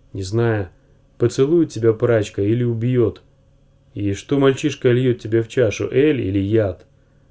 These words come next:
А лучше нам убраться из этого места". "Я принц Винтерфелла!" крикнул в ответ Теон. "Это моя усадьба, и никто меня отсюда не выживет, ни мужчина, ни женщина".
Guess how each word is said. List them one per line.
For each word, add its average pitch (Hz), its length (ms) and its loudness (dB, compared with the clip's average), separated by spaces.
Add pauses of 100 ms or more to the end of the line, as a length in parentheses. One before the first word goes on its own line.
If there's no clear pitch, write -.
(440)
А 110 140 -10
лучше 110 360 -6
нам 107 180 -2
убраться 107 600 0
из 95 100 -6
этого 98 340 -6
места". 98 560 -8 (920)
"Я 113 320 -2
принц 160 460 0
Винтерфелла!" 147 920 2 (840)
крикнул 110 540 -4 (220)
в 104 80 -8
ответ 104 400 -4
Теон. 92 400 -4 (880)
"Это 95 260 -4
моя 123 560 2
усадьба, 113 580 -2
и 92 100 -2
никто 120 420 2
меня 110 300 2
отсюда 101 420 -2
не 120 180 4
выживет, 101 580 0 (460)
ни 117 160 4
мужчина, 120 560 4
ни 117 200 4
женщина". 98 640 -2